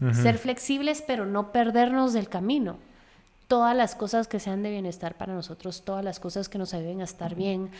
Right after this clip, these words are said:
Speaker 2: a estar bien como ser humano, a estar bien como novio, como novia, como esposo, como esposa,
Speaker 1: Ujú.
Speaker 2: como papá. O sea, evaluémonos como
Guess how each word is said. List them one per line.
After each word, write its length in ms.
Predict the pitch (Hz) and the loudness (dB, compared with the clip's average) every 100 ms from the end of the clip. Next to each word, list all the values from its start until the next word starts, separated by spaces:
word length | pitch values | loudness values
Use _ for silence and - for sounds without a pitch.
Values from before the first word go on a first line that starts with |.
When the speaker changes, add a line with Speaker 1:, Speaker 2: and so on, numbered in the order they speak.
| - - | -18 -10
Speaker 2:
a 60 | 185 | -8
estar 260 | - 190 | -2 -2
bien 220 | 185 196 196 | 0 0 0
como 720 | 202 196 185 170 160 160 160 - - - _ _ _ | 0 0 2 4 2 0 -4 -10 -20 -20 _ _ _
ser 280 | - - 214 | -2 2 2
humano, 600 | 202 214 220 214 214 214 | 4 2 4 2 0 -2
a 60 | 196 | -6
estar 340 | - 196 190 | -2 0 2
bien 400 | 185 202 202 202 202 | 4 4 4 2 0
como 920 | 196 180 170 165 160 156 156 160 175 | 0 0 0 0 0 0 -2 -2 -2
novio, 540 | 185 226 226 214 202 | 2 4 6 6 4
como 240 | 202 180 170 | 0 -2 -2
novia, 480 | 180 214 214 190 190 | 2 4 6 6 4
como 200 | 175 165 | 0 -6
esposo, 380 | - 208 214 | -4 -2 -2
como 140 | 190 170 | -2 -2
esposa, 340 | 156 160 208 | -2 0 0
Speaker 1:
Ujú. 100 | 190 | -2
Speaker 2:
como 80 | 160 | -6
papá. 480 | 156 160 - 214 220 - - - | -8 -8 0 0 0 -4 -16 -14
O 20 | - | -2
sea, 340 | 202 190 - | 2 2 2
evaluémonos 800 | 185 170 170 175 190 196 196 180 | 0 0 2 2 2 0 0 -4
como 640 | - 180 175 160 156 156 | -6 -4 -4 -4 -6 -10